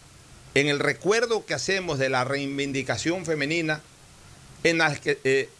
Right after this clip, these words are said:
enalteza-, en-, eh, podamos enaltecer ese continuo batallar de la mujer por superarse a sí mismo cada día más. No por superar al género complementario,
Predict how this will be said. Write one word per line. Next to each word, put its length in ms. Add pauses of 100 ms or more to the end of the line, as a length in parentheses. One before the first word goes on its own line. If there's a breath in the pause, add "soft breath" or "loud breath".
(140)
enalteza-, 720
en-, 320
eh, 100
podamos 420
enaltecer 760 (1400)
ese 460 (160)
continuo 680 (260)
batallar 560
de 120
la 100
mujer 400 (400)
por 140
superarse 560
a 60
sí 200
mismo 420 (920)
cada 280
día 200
más. 240 (640)
No 240
por 160
superar 600 (840)
al 180
género 580 (480)
complementario, 760